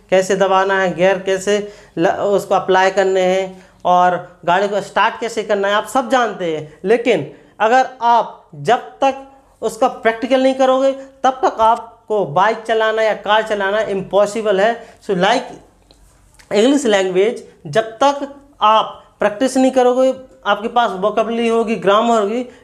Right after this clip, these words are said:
लेकिन आप अंग्रेजी बोल नहीं पाएंगे। इसलिए, अ, मेरा मानना है कि जब तक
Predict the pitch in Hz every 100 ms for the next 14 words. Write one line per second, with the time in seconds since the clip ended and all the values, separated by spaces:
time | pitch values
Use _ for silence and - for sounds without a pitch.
0 | 185 208 233 240 269 277 - - 196 226
1 | 247 226 190 185 226 262 - 165 190 226
2 | 220 220 180 165 151 147 147 - 208 240
3 | 247 262 294 - - - 175 175 175 -
4 | - 208 185 233 262 262 233 - _ _
5 | _ _ 196 175 214 262 247 208 202 240
6 | 180 214 - 285 285 -